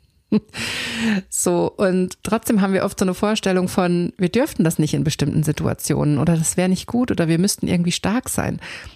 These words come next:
Ich kann dir nicht sagen, wie oft ich in der letzten Woche gehört habe von anderen, die das über sich gesagt haben, ne? „Ich muss stark sein, ich muss mich zusammenreißen, ich darf mich jetzt nicht so anstellen.“ Und das sind immer so Dinge, die wir uns einreden. Da versucht immer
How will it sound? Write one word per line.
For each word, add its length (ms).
Ich 140
kann 160
dir 80
nicht 180
sagen, 260
wie 120
oft 160
ich 100
in 60
der 100
letzten 380
Woche 200
gehört 400
habe 320
von 220
anderen, 420
die 100
das 140
über 140
sich 220
gesagt 440
haben, 320
ne? 180
„Ich 160
muss 160
stark 300
sein, 280
ich 100
muss 160
mich 140
zusammenreißen, 840
ich 100
darf 200
mich 120
jetzt 140
nicht 160
so 80
anstellen.“ 680
Und 280
das 120
sind 120
immer 140
so 80
Dinge, 340
die 120
wir 80
uns 140
einreden. 800
Da 100
versucht 440
immer 320